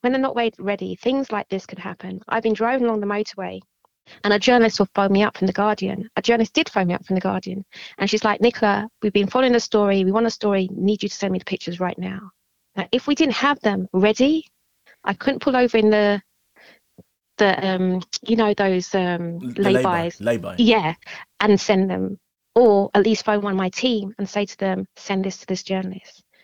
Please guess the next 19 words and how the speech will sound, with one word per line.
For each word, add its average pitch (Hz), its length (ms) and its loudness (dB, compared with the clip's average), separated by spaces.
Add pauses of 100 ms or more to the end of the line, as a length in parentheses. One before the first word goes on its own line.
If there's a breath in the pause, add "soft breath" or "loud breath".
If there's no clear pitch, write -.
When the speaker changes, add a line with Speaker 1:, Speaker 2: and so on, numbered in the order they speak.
(220 soft breath)
Speaker 1:
Because - 300 -4
if 269 100 -2
they're 285 80 0
not 254 260 2
ready, 214 560 0 (260)
then 233 120 0
you 254 160 4
will 269 140 2
miss 269 220 0
the 226 100 -8
opportunity, 269 760 -4
because - 240 -8
journalists 294 360 2
will 226 80 4
move 214 240 4
on 196 180 0 (220)
just - 260 -2
like 202 160 -4
that. 185 220 -10